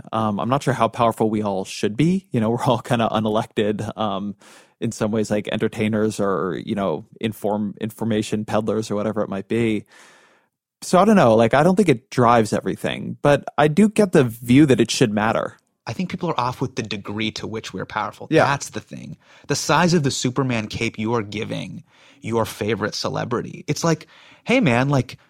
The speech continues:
Speaker 2: Kendrick Lamar's album is great. Why hasn't he solved police brutality?"
Speaker 1: <laughs>
Speaker 2: It's like, "Are, are you crazy?" But it's sold so many records. It has so many streams on Spotify.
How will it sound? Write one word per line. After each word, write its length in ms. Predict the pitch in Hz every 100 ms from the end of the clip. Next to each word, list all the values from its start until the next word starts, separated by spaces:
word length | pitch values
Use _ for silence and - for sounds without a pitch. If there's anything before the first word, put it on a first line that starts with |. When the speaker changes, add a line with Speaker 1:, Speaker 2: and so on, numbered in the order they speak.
| _ -
Speaker 2:
Kendrick 340 | 165 214 233
Lamar's 400 | 135 117 143 143
album 400 | 110 107 143 120
is 120 | 101
great. 500 | - 107 143 110 - -
Why 340 | 107 104 147
hasn't 320 | 175 220 269
he 40 | 190
solved 500 | - 104 120 135 -
police 320 | 110 113 -
brutality?" 580 | 127 - - 123 208 226 -
Speaker 1:
<laughs> 20 | 185 -
Speaker 2:
It's 160 | 165
like, 200 | 151 147 - 127 - _ - - - - _
"Are, 120 | - 139
are 80 | 131
you 120 | 127
crazy?" 640 | 170 - 107 110 180 247 - _ _ _ _ _ -
But 80 |
it's 140 | 190 -
sold 280 | - 185 247
so 160 | -
many 200 | 135 131
records. 440 | 113 151 - 127 -
It 60 |
has 160 | 117 127
so 180 | - 185
many 160 | 175
streams 400 | 110 - 151 170
on 120 | 127
Spotify. 640 | 104 - 135 170 - 107